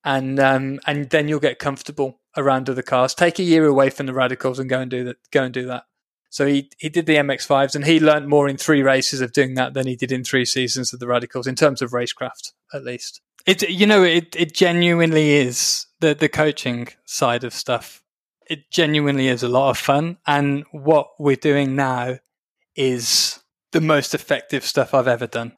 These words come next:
I, I, you, you know, we do it in M X fives, and probably ten people have bought M X fives afterwards as a training car.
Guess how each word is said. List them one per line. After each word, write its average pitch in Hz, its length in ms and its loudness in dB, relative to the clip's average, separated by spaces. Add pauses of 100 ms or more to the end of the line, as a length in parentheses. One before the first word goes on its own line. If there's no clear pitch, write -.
I, 160 160 4
I, 160 240 -6
you, 170 200 -2
you 170 180 -2
know, 156 120 4
we 143 100 2
do 175 120 4
it 175 60 2
in 170 100 -2
M 156 120 2
X 139 200 -4
fives, 123 720 -2
and 135 320 -2
probably 156 480 2
ten 147 400 -4
people 131 600 -2
have 127 220 -2
bought 131 260 2
M 131 120 -2
X 120 200 -6
fives 131 340 0
afterwards 151 600 0
as 139 200 -4
a 135 60 -2
training 165 460 2
car. 170 300 -2